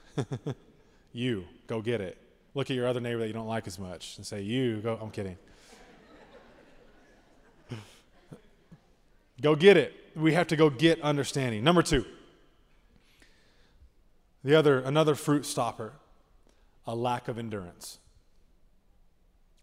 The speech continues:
A lack of endurance.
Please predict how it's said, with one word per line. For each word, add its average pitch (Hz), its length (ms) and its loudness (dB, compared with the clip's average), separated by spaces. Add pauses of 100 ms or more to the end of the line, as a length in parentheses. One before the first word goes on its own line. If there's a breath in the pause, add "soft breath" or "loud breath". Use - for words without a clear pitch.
(1160)
A 107 60 -10
lack 110 280 -6
of 107 80 -8
endurance. 101 640 -12